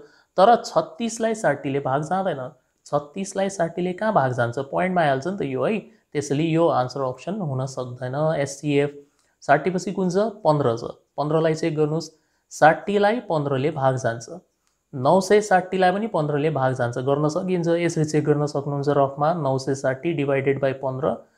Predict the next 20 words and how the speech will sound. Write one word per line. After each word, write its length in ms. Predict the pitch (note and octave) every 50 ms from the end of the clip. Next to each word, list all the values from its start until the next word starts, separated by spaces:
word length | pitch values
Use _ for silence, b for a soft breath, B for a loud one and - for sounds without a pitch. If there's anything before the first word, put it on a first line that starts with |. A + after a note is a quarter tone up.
| b b b b b _
फिफ्टिन, 480 | - C#3 C#3 C#3+ - - F3 F#3+ G3+ G3+
सिक्स 320 | - - - D#3+ D#3 D3
जा 160 | C#3 E3 E3 D#3
नाइन्टी, 640 | D3+ D3+ D3+ D3 D3+ D3+ D#3 A3 B2+ C#3 - _ _ _
साठी 340 | - C#3+ C3 C3 - E3
बस्यो, 340 | D#3 D3+ D3 C#3+ D3 G#3+ C4 B3+ - _ _ _ _ _ _ _
फिफ्टिन 380 | E3 D#3 D#3 - F#3 F3+ F3+
फोर 220 | D#3 - C3+ C3 B2+
जा 120 | C#3 D3+
सिक्सटी, 400 | D3+ - C3+ - - - - -
चौसठी 500 | - - - D3 C#3+ - - D3 D3+ D#3
पटक 220 | D3 D3 C3 C3
जान्छ 320 | C3 B2+ B2+ B2 B2 A#2+ A#2+ C#3 C3+ C3+ C#3 - _ C3
है। 200 | D3 A#3 D4 C#4+ D4 - _ _ _ _ _ _ _ _ _ _ _ -
तर 420 | F#3+ G#3 F#3 A#2+ G2+ F2+ - - _ _ _ _ _ -
छत्तिसलाई 640 | - - E3+ E3+ - - A#3 A#3 - - A3 A3
पन्ध्रले 420 | A3 A3 G3 G3 G3 G3 G3 G3+ G3
भाग 220 | E3+ D#3 D#3+ D#3+
जाँदैन 360 | D#3 E3+ E3 E3 E3 E3 E3+
फेरि, 460 | E3 - D#3 D#3 D3+ D#3 D#3 D#3 -